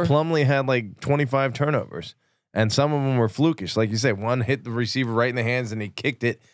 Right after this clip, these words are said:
Speaker 1: into the, uh, uh, defender's <laughs> hands. So
Speaker 2: Yeah. Uh, yeah. Shout out to, I mean, West Virginia n-, moves to five and three. They're not even eliminated yet. They're not even eliminated yet.
Speaker 1: Yep.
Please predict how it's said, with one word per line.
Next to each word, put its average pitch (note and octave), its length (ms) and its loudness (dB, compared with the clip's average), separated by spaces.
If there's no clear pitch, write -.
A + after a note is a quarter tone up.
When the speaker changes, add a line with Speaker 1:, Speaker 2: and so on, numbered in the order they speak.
Speaker 1:
into A#2 180 2
the, G#2+ 240 2
uh, G#2 260 4
uh, G2 360 2
defender's A2+ 500 0
<laughs> - 20 -6
hands. - 520 -2
So C3 60 2
Speaker 2:
Yeah. B2+ 240 0
Uh, D#3+ 460 2
yeah. D#3 340 0
Shout C3 280 2
out D#3 160 0
to, B2+ 80 0
I C3 40 0
mean, B2+ 140 0
West D#3 200 2
Virginia D#3 560 0
n-, - 260 -6
moves D3 260 2
to B2+ 80 -2
five D3+ 340 0
and C3+ 140 -2
three. C3+ 600 0
They're C#3+ 220 0
not D4 180 2
even E3+ 180 0
eliminated A2 560 -2
yet. D#2 200 -4
They're A#3+ 160 4
not D4+ 180 4
even B3+ 220 4
eliminated C#3 560 0
yet. G#2+ 140 0
Speaker 1:
Yep. E2 160 0